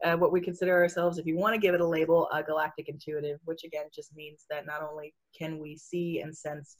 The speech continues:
things in the physical world, but also in the unseen. Dallas herself has actually grown up extremely connected to the unseen, um, having had experiences seeing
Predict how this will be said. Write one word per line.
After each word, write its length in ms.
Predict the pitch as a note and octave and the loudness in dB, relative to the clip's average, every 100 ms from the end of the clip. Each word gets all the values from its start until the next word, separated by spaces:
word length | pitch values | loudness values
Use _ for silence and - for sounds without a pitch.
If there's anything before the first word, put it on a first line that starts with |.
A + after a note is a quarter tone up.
| - - - _ | -20 -20 -20 _
things 260 | E3+ D#3+ D#3 | 2 2 0
in 100 | D3+ | -4
the 60 | D#3 | -2
physical 440 | G3+ G3+ F3+ E3 | -2 -2 -2 0
world, 420 | D#3+ D#3 D#3+ D#3+ | 0 -2 -4 -4
but 220 | D#3 D#3 - | -2 -2 -4
also 480 | D3+ D#3+ - E3 D#3 - | -6 -6 -4 -2 -2 -4
in 240 | D3+ D3+ D3 | -10 -12 -12
the 180 | D3 - | -12 -8
unseen. 580 | D3+ D#3 - C#3 A#2+ - _ - - - - | -8 -8 -12 -12 -12 -14 _ -20 -20 -10 0
Dallas 320 | F3+ G3+ F#3+ | 2 4 0
herself 420 | F3 - B3 B3+ | -6 2 4 4
has 120 | F#3 | 2
actually 320 | F3 E3+ - | 0 -4 -4
grown 320 | E3 D#3+ D#3 D#3+ | -2 -2 -2 -2
up 160 | D#3 - _ - | -4 -10 _ -8
extremely 920 | E3 - - F3 F3 C#4 G4 F4 G#3 | -6 -6 -6 -4 2 6 6 8 6
connected 420 | F3+ C#3 B2+ - C#3 | 6 -4 -10 -10 -10
to 80 | C#3 | -6
the 100 | C#3 | -6
unseen, 560 | C3+ C#3 C#3 D3 F3+ - - - _ - | -6 -10 -10 -8 -10 -12 -20 -20 _ 0
um, 260 | D#3+ D#3 | 0 0
having 280 | E3 E3+ E3 | -2 -4 -4
had 200 | E3 F3 | -2 0
experiences 840 | D#3+ - F3+ F3+ F3 E3+ E3 E3 | 0 0 0 2 0 0 -2 -2
seeing 400 | - F3+ F3 F3 | -2 2 4 2